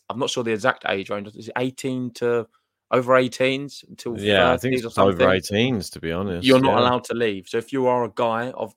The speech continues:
Speaker 1: the age
Speaker 2: Yeah.
Speaker 1: of over eighteen, I think there's a limit. I forget what the upper, upper threshold is, but you are unable to leave the country. You are, you have to stay there and fight for the country. And Tarkowski is someone who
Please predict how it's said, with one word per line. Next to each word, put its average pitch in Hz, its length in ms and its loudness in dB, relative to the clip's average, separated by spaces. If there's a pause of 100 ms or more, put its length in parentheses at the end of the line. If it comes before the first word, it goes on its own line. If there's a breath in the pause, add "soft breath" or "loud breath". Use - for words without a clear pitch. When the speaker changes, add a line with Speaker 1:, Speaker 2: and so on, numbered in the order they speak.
Speaker 1:
the 110 120 -4
age 110 200 -2
Speaker 2:
Yeah. 82 120 2
Speaker 1:
of - 80 -2
over 113 240 -2
eighteen, 110 260 -6
I 117 40 -6
think 143 160 -12
there's 123 140 0
a 117 160 -4
limit. 107 340 -6
I - 40 -8 (100)
forget 107 240 -4
what - 100 -12
the 107 80 -2
upper, 107 360 -2
upper 104 360 -6
threshold 107 500 -6
is, 98 280 -4 (260)
but 113 100 -8
you 117 160 -2
are 120 240 0
unable 113 420 -4
to - 120 -18
leave 101 200 -10
the 98 80 -16
country. 101 440 -14
You 107 220 -2
are, 107 180 2 (220 soft breath)
you 120 80 -10
have 123 220 -8
to 113 80 -12
stay 110 260 0
there 101 160 -4
and 98 100 -12
fight 101 320 -8
for - 80 -20
the 92 80 -20
country. 92 460 -16 (400 soft breath)
And 101 260 -6
Tarkowski 104 720 -6 (360)
is - 180 -12
someone 104 480 -2 (320)
who 110 420 -4